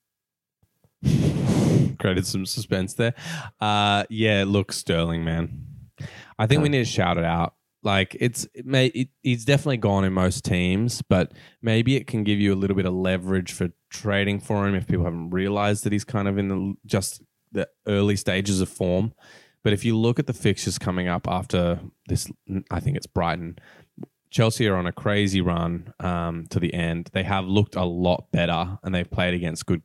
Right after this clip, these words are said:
Speaker 1: teams. You know, the Newcastle game definitely wasn't a great game, but there was some s-, there were, there was one major mistake that kind of set us on a path.
Speaker 2: Mm.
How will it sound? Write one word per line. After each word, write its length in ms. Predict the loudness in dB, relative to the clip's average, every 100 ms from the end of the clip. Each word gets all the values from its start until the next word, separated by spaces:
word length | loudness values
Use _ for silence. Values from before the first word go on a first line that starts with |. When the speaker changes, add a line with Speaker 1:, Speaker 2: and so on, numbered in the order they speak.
| -2
Speaker 1:
teams. 640 | -2 0 -2 -6 -10 -14 _ -20 -20 _ _ _
You 120 | 0
know, 140 | 0 0
the 80 |
Newcastle 560 | 0 -2 0 0 2 0
game 480 | 0 -2 -2 -2 -6 -2
definitely 320 | 0 0 -2
wasn't 440 | 0 0 -2 -6 -8
a 60 |
great 280 | -4 -2 -2
game, 360 | -2 -2 0 -2
but 120 | -2
there 100 | 0
was 120 | 2 0
some 120 | -2
s-, 160 | -6 -8 _ -4
there 160 | 0
were, 180 | 0 -4 -8 -20 -4
there 100 | -2
was 120 | 0
one 300 | 0 0 0
major 320 | 0 0 -2
mistake 540 | -4 -4 -2 -2 -4 -6
that 220 | -6 -6
kind 240 | -6 -6
of 200 | -6 -10 _
set 320 | -6 -4 -4 -4
us 160 | -6 -2
on 140 | -4
a 40 | -2
path. 480 | -2 0 0 -2 -8 -10
Speaker 2:
Mm. 300 | 0 2 2